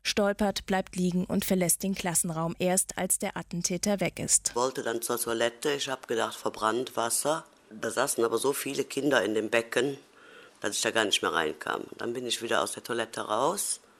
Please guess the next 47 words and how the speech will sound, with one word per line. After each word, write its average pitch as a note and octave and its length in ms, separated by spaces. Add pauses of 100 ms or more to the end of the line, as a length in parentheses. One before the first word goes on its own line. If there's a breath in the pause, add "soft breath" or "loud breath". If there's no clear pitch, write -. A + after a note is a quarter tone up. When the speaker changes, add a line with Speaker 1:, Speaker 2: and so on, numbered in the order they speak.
Speaker 2:
traf A#2+ 320
dann A#2 160
ein G#2+ 180
Mädchen B2 360
auf E3 120
dem D#3+ 80
Schulhof, D#3 540
die - 140
mich B2+ 220
fragte, A#2 640
wer A#2 100
ich G#2+ 280
wäre. C#3 460 (340)
Da A2 80
habe A2 160
ich A2 100
ihr F#2+ 80
gesagt, G#2 400
ich - 160
bin C#3 160
die D3+ 140
Hella. D#3 420 (380 loud breath)
Und A#2 180
sie B2 140
sagte, A#2 380
ich - 180
bin A#2 160
die A2+ 100
Dorothea. G#2 760
Und - 360
ich - 160
konnte A#2 340
das - 140
aber - 160
erkennen, A2+ 400
dass - 220
sie - 80
das - 280
waren. - 220
Da - 80
habe - 120
ich - 60
gesagt, F#2 200
ja, F#2+ 80
das F#2+ 200
weiß D2 360
ich. - 280